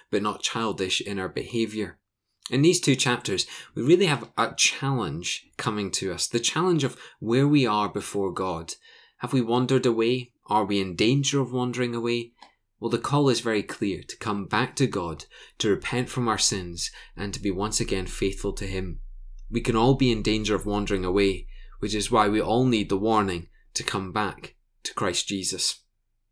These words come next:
Let's head into our New Testament passage. We're looking at one Timothy two today, and we see a vital part of ministry in the local church, and that is prayer.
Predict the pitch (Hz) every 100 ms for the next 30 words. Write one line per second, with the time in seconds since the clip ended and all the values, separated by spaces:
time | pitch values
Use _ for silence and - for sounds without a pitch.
0 | _ - - - 147 135 117 110 104 104
1 | 104 87 98 101 95 101 - 107 95 104
2 | 95 - 104 - - _ _ _ - -
3 | - _ _ - 123 123 139 151 123 104
4 | 110 98 104 98 95 - - 110 - 98
5 | 95 95 104 - 151 104 113 117 127 113
6 | 107 101 - 98 98 113 - 104 90 90
7 | 87 92 87 - 90 - - 92 98 139
8 | 113 104 101 - - - - 101 95 87
9 | -